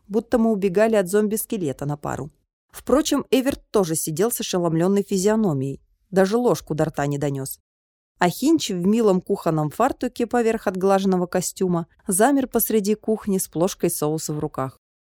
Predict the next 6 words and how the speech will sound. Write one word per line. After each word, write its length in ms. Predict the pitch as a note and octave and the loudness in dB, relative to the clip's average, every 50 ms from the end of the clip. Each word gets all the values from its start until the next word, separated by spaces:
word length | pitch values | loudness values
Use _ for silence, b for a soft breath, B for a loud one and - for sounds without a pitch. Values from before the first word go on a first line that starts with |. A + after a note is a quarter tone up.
| _ _ _ _ | _ _ _ _
В 160 | - F3+ F#3+ | -6 -2 2
нерешительности, 960 | A3+ B3 C4+ C4 B3 - - G#3+ - - - A#2+ B2+ C3 C3+ - - - - - | 2 2 2 2 0 -2 -2 -2 -4 -4 -4 -8 -6 -8 -10 -10 -12 -12 -14 -10
словно 420 | - - - F#3 F#3 F3+ F#3+ G3 F#3 | -6 -2 2 2 4 6 6 4 4
просчитывая 800 | - A3 G#3+ G3 - - - G#3 - F3+ E3 D#3 E3 D#3+ D#3+ D#3 | 4 2 2 2 0 0 -2 -2 0 0 2 2 4 4 4 4
в 100 | D3+ E3 | 2 2
уме, 280 | E3+ F#3 A3 B3+ C4 | 2 2 2 0 -2